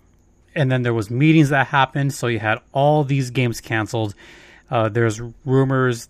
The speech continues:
that there might not be basketball again this season. Uh, the Lakers and Clippers walked out of that meeting. There's just all kinds of stuff going on, but that pales in comparison to the real life stuff happening in Wisconsin.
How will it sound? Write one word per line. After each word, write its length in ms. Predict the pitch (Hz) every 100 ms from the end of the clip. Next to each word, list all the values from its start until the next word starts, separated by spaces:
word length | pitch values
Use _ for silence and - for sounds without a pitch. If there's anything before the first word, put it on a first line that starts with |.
| -
that 320 | 113 107 - _
there 100 | 120
might 280 | 110 110 110
not 100 | 110
be 80 |
basketball 640 | 110 104 104 131 110 104 98 _ _ _
again 420 | 123 107 107 120
this 160 | 123 120
season. 420 | 143 131 139 139 - - - - _
Uh, 160 | - 110
the 160 | 104 120
Lakers 360 | 117 123 127
and 100 | 113
Clippers 460 | - 139 - 127 113
walked 480 | 110 120 120 - -
out 180 | - 113
of 140 | 113 110
that 200 | 107 110
meeting. 540 | 110 139 147 147 139
There's 260 | 127 113 104
just 200 | 110 -
all 180 | - 120
kinds 380 | 110 - 123 110
of 120 | 104
stuff 220 | - 123
going 220 | - 120 117
on, 160 | 113 - - _
but 100 | -
that 220 | 120 123 -
pales 260 | 143 127
in 100 | 120
comparison 600 | 110 107 120 113 - 120
to 180 | - 143
the 200 | 127 135
real 600 | 113 113 123 127 123 120
life 300 | 117 117 110
stuff 240 | - 113
happening 560 | 107 117 107 117 113 110 - - - _ _ _
in 260 | - 120 117
Wisconsin. 720 | 113 110 - 117 113 - 123